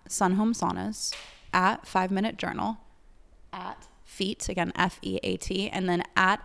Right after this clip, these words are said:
I am Ava Johanna, which is my new Instagram page. If you did not know, I started a new Instagram page. It's a completely business-centric and business-focused, so there's so much juicy tips, trainings, insight, and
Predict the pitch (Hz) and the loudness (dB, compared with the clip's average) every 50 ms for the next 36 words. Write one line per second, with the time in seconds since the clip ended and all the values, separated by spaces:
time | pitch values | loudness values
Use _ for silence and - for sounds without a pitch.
0 | - - 185 185 190 196 208 208 - 196 190 190 180 165 170 170 - 175 175 160 | -4 0 2 4 4 4 4 2 2 2 4 4 6 4 4 2 2 0 0 2
1 | 175 170 - 170 170 175 170 170 165 170 - - - 175 - 180 175 180 180 180 | 2 2 4 4 4 4 4 2 2 0 0 0 -2 0 2 2 2 4 4 6
2 | 185 190 208 220 - - 185 165 - - 175 - 175 180 170 170 156 175 165 170 | 6 6 6 6 6 4 0 0 0 0 -2 0 0 0 0 0 0 0 0 0
3 | 175 180 170 - 180 180 165 175 175 185 185 185 - 202 175 175 180 180 180 - | 0 -2 -2 -2 -2 -2 0 2 4 4 4 4 2 2 0 0 0 -2 -2 -2
4 | - - 180 175 180 170 175 170 180 180 190 214 - 208 185 - - 185 175 180 | 0 0 0 2 2 2 2 4 4 4 4 4 2 0 -2 -4 -6 -6 -4 -4
5 | 175 175 170 - 180 170 180 190 - 190 - - 185 165 - - - - - - | -4 -4 -2 -2 0 2 2 2 0 -4 -2 0 -2 -2 -2 -6 -12 -14 -14 -14
6 | - - - - - - - 208 180 160 - 262 277 349 311 - 262 254 220 185 | -14 -16 -18 -20 -18 -4 -2 0 0 0 0 0 0 0 2 4 4 4 4 4
7 | 196 185 - 190 180 - - 185 175 170 - 208 208 - 190 180 175 180 170 185 | 4 2 2 0 0 2 4 4 4 4 2 0 0 2 2 2 2 2 2 2
8 | 180 170 - - 165 170 - 202 202 208 - - 185 175 175 170 165 160 - - | 0 0 0 0 0 2 4 4 4 4 4 4 4 4 4 4 4 2 0 0
9 | - - 196 185 180 175 175 170 175 170 - - 185 175 170 170 170 180 - - | 2 4 6 6 8 8 6 6 4 2 0 0 0 2 2 2 2 0 0 -2
10 | - - - - - - - - - - 208 - - - 196 185 185 - - - | -6 -6 -6 -10 -20 -20 -12 -4 0 0 2 2 2 0 0 -2 -2 -6 -8 -14
11 | - - - - - - - - 208 - - - - - - - - - - - | -20 -20 -20 -20 -6 0 4 6 6 6 4 0 -4 -4 -4 -4 -8 -10 -10 -8
12 | - - 196 180 185 180 180 180 185 180 180 180 170 - - - - 214 196 190 | -4 -2 0 2 2 4 4 2 2 2 2 0 -2 -4 -8 -4 0 2 4 4
13 | 180 - - 196 180 180 175 175 - - - - - - - - - - - - | 4 4 6 6 6 6 6 4 2 -2 -8 -18 -20 -20 -20 -20 -20 -20 -20 -20
14 | - - - 190 185 180 175 170 170 175 170 170 170 165 - | -12 -2 2 4 6 6 6 6 4 4 2 2 0 0 -4